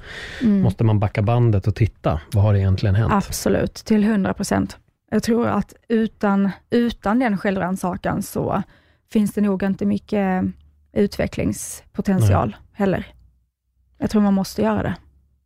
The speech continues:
Speaker 2: Hur ser framtiden ut? I den här processen syftar jag på nu.
Speaker 1: Jag fortsätter jobba med det mentala varje dag.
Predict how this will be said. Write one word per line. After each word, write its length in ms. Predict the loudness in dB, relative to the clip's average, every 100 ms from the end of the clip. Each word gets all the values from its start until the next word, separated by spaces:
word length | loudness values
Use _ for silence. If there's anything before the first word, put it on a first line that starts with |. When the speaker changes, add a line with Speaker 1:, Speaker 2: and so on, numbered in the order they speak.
| _ _
Speaker 2:
Hur 180 | -2 0
ser 120 | 0
framtiden 600 | 2 4 4 4 2 4
ut? 340 | 2 -2 -10 -20 -20 _ -2
I 120 | 2
den 160 | 4 4
här 160 | 4
processen 580 | 2 0 2 0 2 0
syftar 320 | 0 -4 -2
jag 100 | -4
på 100 | 0
nu. 100 | -2 -2 -8 _ _ _ -20 _ -20 _ _ _ _ _ _ 2
Speaker 1:
Jag 300 | 4 4 2
fortsätter 440 | 2 2 2 2
jobba 320 | 2 2 2
med 340 | 2 2 2 2
det 80 |
mentala 460 | 2 2 0 0 0
varje 300 | 0 2 2
dag. 400 | 0 0 -2